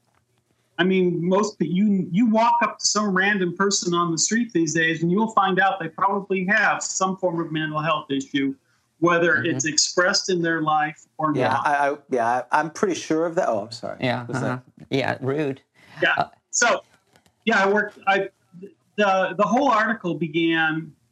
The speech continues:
Speaker 1: Um, the history stuff began. Actually, there was a,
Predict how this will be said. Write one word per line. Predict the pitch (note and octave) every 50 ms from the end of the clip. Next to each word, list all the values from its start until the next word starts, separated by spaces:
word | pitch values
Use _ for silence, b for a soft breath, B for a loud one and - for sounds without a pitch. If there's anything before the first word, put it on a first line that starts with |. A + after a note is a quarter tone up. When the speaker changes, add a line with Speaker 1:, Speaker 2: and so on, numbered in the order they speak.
| _ _ _ _ -
Speaker 1:
Um, | D#3 D#3 D3+ D3+ D3 D3 - - - _ _ _ _ _ _ _ _ _ -
the | - E3
history | G3 C4 B3+ - A3+ G3
stuff | F#3 - F#3 E3 D#3 - -
began. | E3+ D3+ C#3+ E3 E3 E3+ F3+ F3+ E3 D3+
Actually, | D3+ D#3+ F#3 - - - - F3 D#3 D3+ D3
there | C3+ D3+ D3+
was | D3 D#3 D3+ - -
a, | D3+ C#3+ C#3+ C#3+ C#3 C#3+ C#3+ -